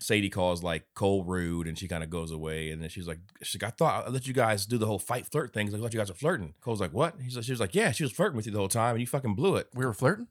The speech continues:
Speaker 1: Yeah. Cole's like, "Fuck." So he, like, he runs after her. He, like, runs in front of her car, like, "Wait, wait, wait, wait." And she hits the brakes and, like, breaks the plant pot. And she's
Speaker 2: Yeah.
Speaker 1: like, "Shit."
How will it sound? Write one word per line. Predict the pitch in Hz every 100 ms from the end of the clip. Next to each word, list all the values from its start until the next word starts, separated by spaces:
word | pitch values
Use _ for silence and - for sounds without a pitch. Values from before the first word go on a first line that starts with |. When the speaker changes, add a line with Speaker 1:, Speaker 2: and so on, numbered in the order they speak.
| _
Speaker 1:
Yeah. | 107 101 87
Cole's | - 104
like, | 85
"Fuck." | - - 127 98 -
So | - 101
he, | 113
like, | 101 90
he | 117
runs | 127 135 110
after | 90 - 90 87 87 -
her. | 76
He, | 117
like, | 113 101
runs | 151 135
in |
front | 120
of | 107
her |
car, | 104 104
like, | 110
"Wait, | 262 277
wait, | 277
wait, | -
wait." | 214 214
And | 110
she | 117
hits | 120
the | 104
brakes | 104 95 101
and, | 98
like, | 90
breaks | 98 98
the | -
plant | 85 95 87 -
pot. | 87 76
And | -
she's | 151
Speaker 2:
Yeah. | 107
Speaker 1:
like, | - -
"Shit." | - - 190 - -